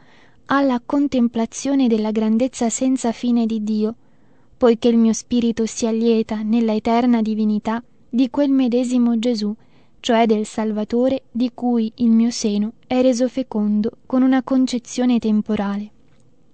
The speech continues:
Perché ha fatto in me cose grandi l'Onnipotente, e santo è il suo nome." Si ripensi all'inizio del cantico,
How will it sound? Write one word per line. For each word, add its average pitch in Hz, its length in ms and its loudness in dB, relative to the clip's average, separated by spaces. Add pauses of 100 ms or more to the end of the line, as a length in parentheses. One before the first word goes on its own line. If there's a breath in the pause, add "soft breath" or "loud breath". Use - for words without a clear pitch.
(960 soft breath)
Perché 254 320 2
ha 240 80 4
fatto 247 380 -2
in 220 120 2
me 247 240 2 (140)
cose 254 300 0
grandi 240 440 2
l'Onnipotente, 220 1040 0
e 262 140 0
santo 214 640 -4
è 254 120 -2
il 240 140 0
suo 226 280 -4
nome." 208 340 -2 (720 soft breath)
Si 285 200 0
ripensi 220 680 0
all'inizio 233 580 2
del 208 240 -6
cantico, 214 680 -2